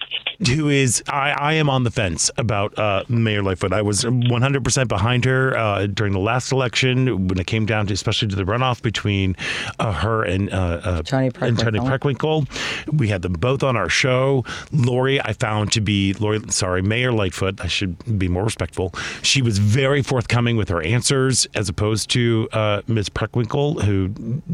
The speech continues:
Speaker 1: did not <laughs> answer a single que-, look, she's incredible,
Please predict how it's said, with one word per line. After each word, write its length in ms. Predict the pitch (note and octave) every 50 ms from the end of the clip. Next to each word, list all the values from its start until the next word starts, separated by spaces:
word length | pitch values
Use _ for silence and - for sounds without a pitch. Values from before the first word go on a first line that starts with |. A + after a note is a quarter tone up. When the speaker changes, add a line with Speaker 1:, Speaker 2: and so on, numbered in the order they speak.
| D3+ - A2+ - - - F#3+ D3 C3 A#2+
Speaker 1:
did 180 | A2 C#3+ C#3+ A2+
not 220 | A2+ G#2 G2+ -
<laughs> 80 | - D#3+
answer 220 | C#3 A#2+ - C3+
a 20 |
single 400 | C#3 G#2 - - F3 E3+ C3+ B2+
que-, 180 | G2+ - - -
look, 160 | D3+ C#3 C#3
she's 260 | A#2 - - F#3 C#3
incredible, 600 | B2 G#2+ F#2 - - - A#2+ G#2+ G2 F2+ F#2+ F#2